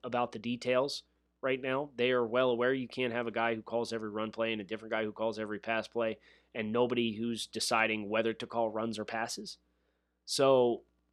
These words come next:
they'll get the finer points figured out.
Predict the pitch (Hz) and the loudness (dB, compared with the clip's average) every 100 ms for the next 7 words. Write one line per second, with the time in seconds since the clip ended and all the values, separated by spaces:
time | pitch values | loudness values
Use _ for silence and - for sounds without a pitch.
0 | _ _ 135 151 160 190 196 185 180 175 | _ _ 0 8 10 10 6 4 6 6
1 | 165 - 147 151 - - _ _ 147 123 | 4 0 0 0 -2 -10 _ _ -4 -2
2 | 117 107 107 | 0 0 -2